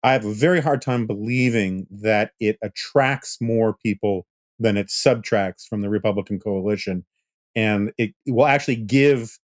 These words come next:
a lot of other more mainstream Republicans some space to distance themselves from pure Trumpism, which is exactly what Trump is going to demand from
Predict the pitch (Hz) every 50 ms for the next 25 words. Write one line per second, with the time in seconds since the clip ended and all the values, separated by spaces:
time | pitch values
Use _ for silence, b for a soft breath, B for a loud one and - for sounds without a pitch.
0 | _ _ _ _ _ _ _ _ _ _ _ _ _ _ _ _ _ _ _ _
1 | _ _ _ _ - 117 113 104 110 117 123 131 139 139 - 123 120 117 113 110
2 | 104 98 101 _ _ - 123 127 127 127 120 117 113 107 113 117 120 120 113 107
3 | 120 123 120 117 - 135 113 110 104 - 113 104 107 104 - 110 104 98 - -
4 | - - - - - - 160 139 127 117 - - - - - 151 143 139 123 -
5 | - - - 113 98 95 127 123 - - 123 113 104 - 113 104 98 - - 113
6 | 104 101 98 95 - - 110 101 95 - - 131 120 117 107 - - 123 117 110
7 | - 104 92 90 90 90 90 - _ _ _ _ _ _ _ _ _ - 113 101
8 | - 113 101 98 113 - 113 104 120 123 123 - - 131 107 104 101 - 127 117
9 | 107 - 104 101 110 101 101 98 95 104 95 110 123 131 131 123 110 101 98 92
10 | - - 120 107 101 98 95 98 92